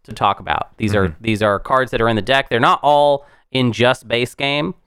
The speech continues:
Speaker 1: um, but I tried to focus on base game mostly just to be economical. And the whole point is that I've selected these cards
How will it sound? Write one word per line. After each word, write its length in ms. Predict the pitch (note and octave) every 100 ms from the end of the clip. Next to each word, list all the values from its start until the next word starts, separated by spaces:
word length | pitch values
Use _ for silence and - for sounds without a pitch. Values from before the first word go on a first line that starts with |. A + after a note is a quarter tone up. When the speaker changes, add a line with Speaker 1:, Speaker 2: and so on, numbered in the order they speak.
| _ _ _ -
Speaker 1:
um, 280 | A#2+ A2+ G#2
but 120 | A2+ A#2+
I 80 | B2
tried 320 | - D#3+ F#3
to 40 |
focus 380 | F3+ F3 D#3 C#3+
on 260 | B2+ A#2+ A#2
base 240 | A2+ A2+
game 280 | - A2 G#2
mostly 380 | G2 F#2+ G#2 G#2+
just 220 | G#2+ G2
to 60 | G#2
be 340 | G2+ G2 F#2 - - _ _
economical. 760 | A#2 A2+ G2 F#2+ F#2+ F#2+ A2 - - _ -
And 80 | C3
the 60 |
whole 260 | - B3+ F4
point 460 | - G3+ C#3 B2 -
is 180 | C3 B2
that 120 | C3+ C3
I've 120 | C#3
selected 460 | D3 C#3+ G#3 A3+
these 220 | E3 C#3+ -
cards 560 | D3 C3 A#2+ A2 -